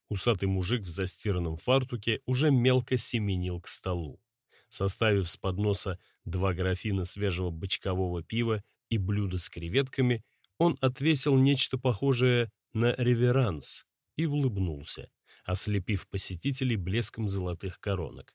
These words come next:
Буфетчик знал, когда здесь останавливаются мотоциклисты, можно ждать отличных чаевых или большой драки.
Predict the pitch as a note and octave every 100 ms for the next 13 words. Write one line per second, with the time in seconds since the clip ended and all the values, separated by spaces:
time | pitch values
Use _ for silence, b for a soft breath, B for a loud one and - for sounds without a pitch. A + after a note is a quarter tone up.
0 | _ _ _ b b - G#2 C#3 F#3 -
1 | D3 C3 D#3+ F#2+ - G2 G2 A2+ G2+ A#2
2 | - - A2 - G#2+ A2+ G#2 F#2+ F#2 E2+
3 | F#2 F#2 G2 - G2+ C3+ D#3 C3 C#3 C3
4 | b b - C#3+ D3+ D3 C#3 A#2 C#3 C3+
5 | - A#2+ G2 G#2+ G2 C3+ - C#3 A#2+ -
6 | - A#2+ A#2+ A#2+ G2 - _ _ _ _
7 | _ D#3+ D#3 D3 C3+ - F2 F2 F2+ C#2+
8 | - -